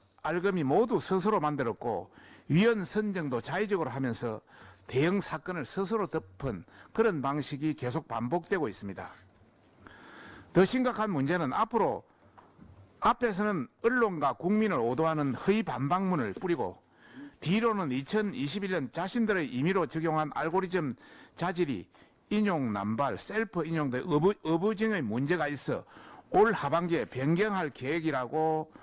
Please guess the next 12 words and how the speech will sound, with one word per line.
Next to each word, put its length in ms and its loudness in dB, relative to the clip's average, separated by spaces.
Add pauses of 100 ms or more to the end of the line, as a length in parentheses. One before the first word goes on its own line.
(220)
이야기하고 680 2
있습니다. 600 -6 (800)
참고로 340 2
우리가 220 2
최근에 300 -4
입수해-, 360 -4
다시 360 -6
입수했습니다마는 960 -2 (440)
지난번에 500 0
이 140 -2
자리에서 800 0 (720)
그 560 4